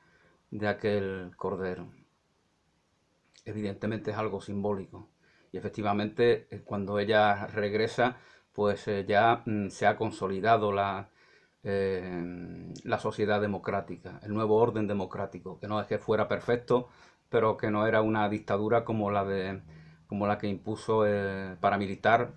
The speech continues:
eh, una dictadura paramilitar como la que impuso, eh, el, el estamento, mm,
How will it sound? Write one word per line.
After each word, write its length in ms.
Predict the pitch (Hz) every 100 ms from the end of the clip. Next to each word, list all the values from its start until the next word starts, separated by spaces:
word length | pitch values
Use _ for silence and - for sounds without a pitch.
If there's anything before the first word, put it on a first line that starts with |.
| -
eh, 120 | 98
una 200 | 92 113
dictadura 520 | 104 104 110 120 - -
paramilitar 800 | 98 104 98 90 - 104 123 - - _ _
como 240 | 104 104
la 160 | 101 98
que 140 | 104
impuso, 720 | 98 90 101 104 - 113 110 -
eh, 520 | 104 101 98 98 95
el, 320 | 92 92 92 - _ _ _ -
el 100 | 107
estamento, 840 | 110 104 117 107 - 107 104 101 -
mm, 760 | 110 101 95 95 92 95 92